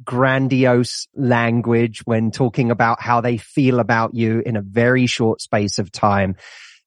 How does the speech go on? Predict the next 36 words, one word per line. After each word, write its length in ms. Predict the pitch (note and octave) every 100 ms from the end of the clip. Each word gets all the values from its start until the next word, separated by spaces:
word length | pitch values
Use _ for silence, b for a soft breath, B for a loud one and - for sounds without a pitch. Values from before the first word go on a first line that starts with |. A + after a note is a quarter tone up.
| _
And 480 | C3+ C3 B2+ B2+ B2+ - _
it 180 | E3 - -
often, 340 | F3 - B3
I 100 | A3
sup-, 200 | F3 - - _
it 180 | D#3+ -
often 300 | F3 - A#3
has 340 | F3 F3 C#3+
the 360 | C#3+ D3 C#3+ C3+
sense 500 | - - D3 C#3 - -
that 180 | C3+
it's 220 | C3+ C3 -
been 560 | C3+ A2 C#3 C3+ C3 - _
unearned. 880 | C#3 C#3 C3+ - C#3 C3+ A#2 F#2 F2+ - _ _ _ _ _ _
The 320 | C3 C3 B2+
relationship 840 | C3 C#3+ C#3 C#3+ D3+ E3+ D#3 D#3+ -
hasn't 420 | - D3 D3+ B2
gotten 260 | C3+ - B2
to 140 | C3+
that 260 | B2 A#2+ -
point 340 | - D#3+ D#3
yet, 260 | A#2+ A2+ G#2 -
and 260 | B2+ B2+
they're 200 | C3 C3+
already 320 | D3 C#3+ B2+ A#2
saying 500 | - D3 D#3+ C3+ A#2+
things 480 | - G#2+ G#2+ G#2+ -
that 220 | A#2+ A2 _ _
feel 500 | C#3 C3+ B2+ B2 A#2+ b b b b b _ _ -
a 120 | C3+
little 320 | D3 G#3+ -
much 580 | C#3+ D#3 A3 - - -
for 120 | D3
where 220 | C#3 C#3 C#3
you're 260 | B2+ B2+
at. 320 | D3 F#3 G#2+